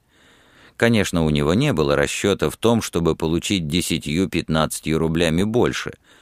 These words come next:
но одна мысль о том, что конкурент Емпольский получит при продаже более, чем он, приводила его в бешенство.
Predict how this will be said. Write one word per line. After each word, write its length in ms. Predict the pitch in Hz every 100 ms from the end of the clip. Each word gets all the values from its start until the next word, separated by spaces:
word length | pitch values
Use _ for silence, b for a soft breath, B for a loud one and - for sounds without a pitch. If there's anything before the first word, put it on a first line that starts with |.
| b b b -
но 260 | 69 73
одна 340 | 76 82 98 113
мысль 540 | 127 135 92 - 82
о 100 | 87
том, 360 | - 135 113 78
что 280 | - 95
конкурент 720 | - 113 113 101 117 139 120 -
Емпольский 1200 | 69 107 120 - 143 127 85 - - 64 53 - B B B
получит 500 | 87 98 135 127 98
при 200 | - 98
продаже 640 | - 95 107 113 95 76 85
более, 720 | 73 78 123 104 80 71 64
чем 340 | - 67 73
он, 320 | 127 180 143 b b b _
приводила 580 | 92 82 76 64 67 64
его 300 | 65 73 92
в 80 | 107
бешенство. 680 | 127 107 58 - - 65